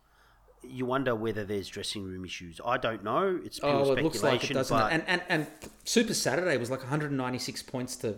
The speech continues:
Speaker 2: six or something.
Speaker 1: Yeah, like, you know, you know what I mean, T? Like, some of the effort, I'm not saying they're not trying.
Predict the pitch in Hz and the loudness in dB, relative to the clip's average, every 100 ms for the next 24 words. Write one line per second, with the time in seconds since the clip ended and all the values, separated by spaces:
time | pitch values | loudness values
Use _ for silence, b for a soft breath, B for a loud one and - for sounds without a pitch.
0 | - - 143 143 139 120 110 156 175 202 | -6 -6 -6 -6 -8 -8 -6 0 6 8
1 | 143 151 202 202 214 226 214 190 185 214 | 8 6 4 4 2 4 4 2 2 4
2 | 226 196 165 175 - 190 190 170 165 - | 6 6 4 2 2 2 2 2 0 -2
3 | - _ _ - - 196 214 185 143 151 | -20 _ _ -4 0 0 2 0 0 -2
4 | - 147 - 180 240 247 226 170 131 - | -2 -6 -4 -2 -2 -2 2 2 0 -4
5 | - 117 151 214 240 | -4 0 2 0 -2